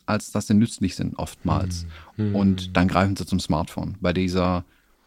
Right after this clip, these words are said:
Speaker 1: der zusätzliche Aufwand an der Kamera, Akku, Speicherkarte mitnehmen, in der Tasche reinpacken, ist in Anführungszeichen groß gegenüber dem Smartphone. Klar ist eine Kamera größer. Ähm, die, glaub ich, ich glaub, der Markt ist tot.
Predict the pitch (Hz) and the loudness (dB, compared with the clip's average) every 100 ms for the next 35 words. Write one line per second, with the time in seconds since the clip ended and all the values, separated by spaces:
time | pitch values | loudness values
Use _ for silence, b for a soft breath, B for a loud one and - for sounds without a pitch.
0 | _ - 92 90 - 156 165 165 - 113 | _ -4 0 0 -2 -4 0 0 -2 -6
1 | - - 131 156 - 98 90 - - - | -4 0 -2 -2 0 2 0 -4 -8 -4
2 | 95 - - 131 107 92 - 101 104 98 | -2 -4 0 2 2 0 0 -4 -4 -4
3 | - 101 95 - 92 101 95 92 104 104 | -2 -2 -2 -6 -6 -2 -2 0 0 2
4 | 104 98 95 - 95 - 101 101 92 95 | 2 2 2 4 2 2 -4 -2 -2 -2
5 | - 98 101 98 - 101 - 107 76 117 | -4 -2 -2 -2 -4 -8 0 2 4 4
6 | - 107 101 98 90 - 95 110 - 82 | 4 0 2 0 -2 0 2 0 -2 -4
7 | 82 82 - 78 98 - 113 113 - - | -2 -4 -4 -2 -2 -2 -2 -4 -8 -8
8 | - 92 107 107 101 104 104 - 110 - | -2 -2 -2 -4 -4 -2 -4 -2 -4 -2
9 | 117 B B B B B _ - 95 90 | -4 B B B B B _ -6 -2 0
10 | 95 - - _ _ _ _ _ _ _ | 0 -4 -8 _ _ _ _ _ _ _
11 | _ _ 127 151 160 120 120 135 117 - | _ _ -2 -2 0 0 2 2 -2 -4
12 | - _ _ - - - 123 123 113 127 | -20 _ _ -8 -2 2 4 6 4 2
13 | 92 - 107 - | -4 -4 -6 -6